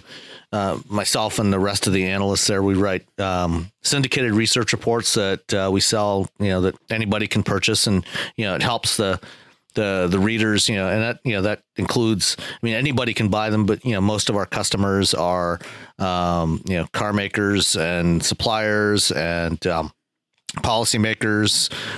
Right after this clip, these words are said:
uh, you know, and, and regulators that, you know, they'll, they'll go out and, you know, they, they, they look at our forecasts that we do. You know, we do analysis of the technologies and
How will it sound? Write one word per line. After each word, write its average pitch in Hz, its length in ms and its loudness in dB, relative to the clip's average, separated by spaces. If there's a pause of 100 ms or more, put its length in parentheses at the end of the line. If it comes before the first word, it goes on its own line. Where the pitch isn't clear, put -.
(160)
uh, 87 580 0 (240)
you 95 140 -4
know, 85 160 0
and, 90 320 0
and 90 180 2
regulators 104 720 2 (320)
that, 101 420 -2 (380)
you 110 120 0
know, 95 100 2
they'll, 110 300 0
they'll 104 240 -2
go 110 400 2
out 104 80 2
and, 101 260 0
you 110 120 0
know, 101 80 2
they, 123 160 2
they, 120 500 -2
they 113 100 0
look 120 240 0
at 113 260 0
our 107 140 0
forecasts 107 720 -2
that 95 80 0
we 101 340 2 (180)
do. 101 220 2
You 107 140 2
know, 98 80 2
we 101 100 2
do 104 180 2
analysis 107 600 0
of 101 80 2
the 101 80 0
technologies 110 840 0
and 95 240 2